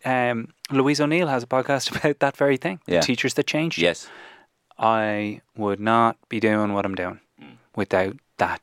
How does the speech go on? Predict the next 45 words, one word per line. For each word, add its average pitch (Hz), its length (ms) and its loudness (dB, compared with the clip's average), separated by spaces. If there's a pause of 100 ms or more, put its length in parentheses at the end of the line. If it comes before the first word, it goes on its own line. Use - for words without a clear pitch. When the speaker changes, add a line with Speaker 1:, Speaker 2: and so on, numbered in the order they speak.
Speaker 1:
teacher. 101 500 -4
And 113 140 -2
a 104 40 0
couple 135 400 2
of 107 60 2
them, 92 180 -12 (500)
a - 40 -6
couple 139 300 0
of 117 60 2
them, 98 180 -4
even 143 240 0 (260)
good 147 220 4
and 151 240 2
bad, 135 380 0
the 117 80 -6
ones 120 220 -2
that 127 140 -4
nudged 127 280 0
me 131 120 -2
both 127 320 2
directions, 127 640 0 (440)
the 117 80 -8
ones 120 260 0
that 120 120 -4
told 127 300 2
me, 123 200 -4 (640)
uh, 117 240 2 (140)
"That'll 123 300 2
never 120 280 0
happen," 135 480 0 (160)
Speaker 2:
Mm-hmm. 82 220 -20 (340)
Speaker 1:
who 123 180 4
I 110 120 6
was 107 180 -2
like, 104 240 -2 (100)
"I'll 107 120 0
show 104 240 2
you." 107 320 4
Speaker 2:
Mm. 95 240 -16 (300)
Speaker 1:
And 110 560 -2 (440)
the 110 100 4
one 107 280 0
that 104 220 2
s-, - 220 -10 (260)
spotted 104 580 0